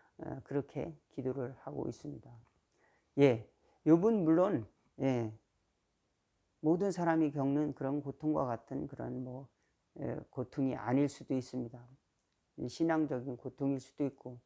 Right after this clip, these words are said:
또 그동안 겪어보지 못한 것을 한꺼번에 겪음으로 말미암아서, 어, 온 크나큰 충격일 수도 있지만 그 후에 하나님이 축복하셨고 하나님의 놀라운 계획이 있었다는 사실을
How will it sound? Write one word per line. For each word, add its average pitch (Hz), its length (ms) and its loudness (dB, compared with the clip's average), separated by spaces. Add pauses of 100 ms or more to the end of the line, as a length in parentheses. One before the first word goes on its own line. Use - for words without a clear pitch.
(400)
또 120 420 0
그동안 196 460 2
겪어보지 156 540 0
못한 127 400 -4
것을 123 220 -14
한꺼번에 - 580 -4
겪음으로 147 520 -2
말미암아서, 123 840 -2 (580)
어, 120 220 -10 (280)
온 143 240 2 (260)
크나큰 175 500 -4
충격일 170 460 -2
수도 - 220 -10
있지만 127 500 -8 (800)
그 170 160 6
후에 180 240 6
하나님이 165 500 2
축복하셨고 131 920 -8
하나님의 208 480 -2
놀라운 196 580 4
계획이 143 360 2
있었다는 131 600 -4
사실을 143 520 -4